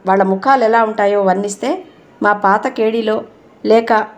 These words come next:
బయటి వారు వచ్చారో చూస్తాము," అన్నారట. "నన్ను కట్టిన వాడి ముఖం బాగా గుర్తు," అని వెంటనే ఆ ముఖం కాగితంపై గీశాడట.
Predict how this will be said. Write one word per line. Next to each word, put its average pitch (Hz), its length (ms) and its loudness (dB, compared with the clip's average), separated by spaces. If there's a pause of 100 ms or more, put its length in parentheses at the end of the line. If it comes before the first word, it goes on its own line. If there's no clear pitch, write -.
(140)
బయటి 220 300 2
వారు 254 200 2
వచ్చారో 208 360 0
చూస్తాము," 196 560 -4 (200)
అన్నారట. 175 300 0 (840)
"నన్ను 214 220 2
కట్టిన 214 380 -2
వాడి 247 200 2
ముఖం 208 340 -6 (200)
బాగా 214 280 2
గుర్తు," 202 460 -6 (160)
అని 214 260 -2 (400)
వెంటనే 233 540 0 (360)
ఆ 208 60 2
ముఖం 214 380 -2
కాగితంపై 247 580 -2
గీశాడట. 190 600 -4